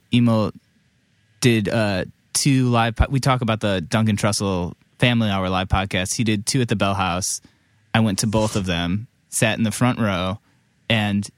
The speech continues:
yeah, it was incredible. Emo played, like, three songs up front, and then it was a panel with,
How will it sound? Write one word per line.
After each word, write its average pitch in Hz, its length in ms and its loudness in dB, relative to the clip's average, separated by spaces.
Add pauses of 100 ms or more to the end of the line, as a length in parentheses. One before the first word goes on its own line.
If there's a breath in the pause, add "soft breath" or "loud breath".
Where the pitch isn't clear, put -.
(160)
yeah, 165 120 6
it - 20 4
was 127 100 2
incredible. 123 400 0
Emo 113 220 2
played, 113 360 0
like, 104 140 -2
three 120 240 0
songs 117 300 2
up 110 120 0
front, 113 360 0
and 104 120 2
then 104 100 2
it - 20 2
was 101 100 0
a 95 80 -2
panel 104 460 0
with, 95 280 -4